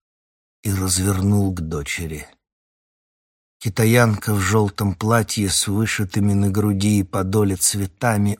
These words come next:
осами и драконами сидела в позе лотоса, сложив ладони под подбородком, и насмешливо смотрела на Глашу, свою создательницу.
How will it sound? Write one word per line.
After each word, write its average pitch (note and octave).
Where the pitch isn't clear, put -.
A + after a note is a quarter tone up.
осами G#2
и -
драконами G#2+
сидела G#2
в -
позе G2+
лотоса, A2
сложив G2+
ладони G2+
под F#2+
подбородком, G#2+
и A2
насмешливо A2
смотрела G2
на F#2
Глашу, E2+
свою E2+
создательницу. E2